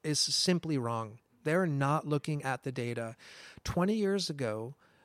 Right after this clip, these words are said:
the rectangular watches from the fifties were huge. Huge. The A Ps, the Patek twenty-four forty-ones, twenty-four forty-twos, fifteen ninety-threes,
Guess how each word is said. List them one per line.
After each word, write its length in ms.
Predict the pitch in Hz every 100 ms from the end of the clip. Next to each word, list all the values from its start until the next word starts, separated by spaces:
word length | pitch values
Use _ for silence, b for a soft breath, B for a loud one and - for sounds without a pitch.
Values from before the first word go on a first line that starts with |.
| b
the 160 | 147 131
rectangular 760 | 127 - - 147 175 196 196
watches 440 | 175 131 139 151 139
from 160 | 143
the 100 | 156
fifties 800 | 160 - 110 - 110 107 107 - _ _ -
were 440 | 127 143 151 165
huge. 1080 | 160 - - 135 131 110 104 - - - - _
Huge. 1040 | - - - 165 202 208 190 135 110 - - B B B
The 160 | 143 156
A 180 | 147
Ps, 460 | 135 - 147 139 127
the 80 | 127
Patek 360 | 135 - 143
twenty-four 420 | - 139 135 - 127
forty-ones, 640 | 143 131 127 127 127 123
twenty-four 380 | - 131 123 131
forty-twos, 680 | - 127 120 - 139 123 117
fifteen 380 | 135 - 139 127
ninety-threes, 720 | 123 120 - - 143 135